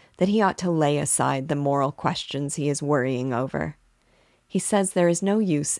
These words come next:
in taking up a job he isn't suited for, and he tells him he'd better shoot himself.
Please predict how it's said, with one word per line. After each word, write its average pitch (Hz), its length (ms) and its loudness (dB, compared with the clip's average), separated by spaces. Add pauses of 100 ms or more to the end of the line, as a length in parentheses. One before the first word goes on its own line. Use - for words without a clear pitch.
in 180 100 2
taking 180 380 -2
up 165 140 -4
a 165 60 -6
job 151 380 -2
he 156 200 0
isn't 147 300 -2
suited - 420 -6
for, - 380 -8 (580)
and 185 80 0
he 175 80 4
tells 151 320 2
him 139 220 -2 (260)
he'd 160 200 -2
better 139 240 0
shoot - 340 -4
himself. - 680 -6